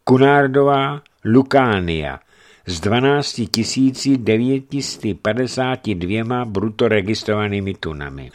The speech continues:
V roce devatenáct set dvanáct však již brázilý oceán několikanásobně větší osobní parníky,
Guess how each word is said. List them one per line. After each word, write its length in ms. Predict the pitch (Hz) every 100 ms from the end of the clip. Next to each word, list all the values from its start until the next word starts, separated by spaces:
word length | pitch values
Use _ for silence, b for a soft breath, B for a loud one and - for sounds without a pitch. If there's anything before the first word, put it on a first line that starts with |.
| b
V 40 | -
roce 280 | 113 - 127
devatenáct 680 | 117 131 151 160 156 156
set 160 | - 160
dvanáct 880 | 135 131 147 123 78 67 62 - - -
však 340 | - 117 -
již 140 | 139
brázilý 560 | 98 101 127 139 143 143
oceán 600 | 120 110 135 135 139 131 B B B B B
několikanásobně 1300 | 107 123 147 - 175 165 156 151 147 - 151 139 139 104
větší 380 | 117 123 139
osobní 440 | 117 - 139 139 131
parníky, 720 | 104 92 92 95 80 110 135